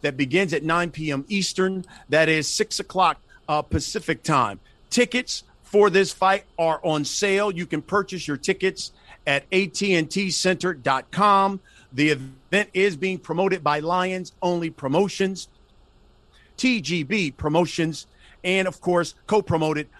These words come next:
by Mayweather, uh, Promotions.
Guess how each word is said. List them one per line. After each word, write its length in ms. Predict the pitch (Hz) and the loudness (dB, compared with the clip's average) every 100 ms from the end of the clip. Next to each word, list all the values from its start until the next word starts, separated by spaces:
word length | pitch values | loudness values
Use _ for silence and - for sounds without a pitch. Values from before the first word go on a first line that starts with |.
| - | 0
by 440 | 151 147 143 143 139 160 | 4 4 4 0 -2 -2
Mayweather, 640 | 170 185 160 135 120 110 - _ | 0 2 2 0 -2 -10 -16 _
uh, 280 | 147 131 127 - _ _ _ - | 0 2 0 -4 _ _ _ -6
Promotions. 720 | - 143 143 143 127 107 101 | 0 2 2 0 -2 -12 -18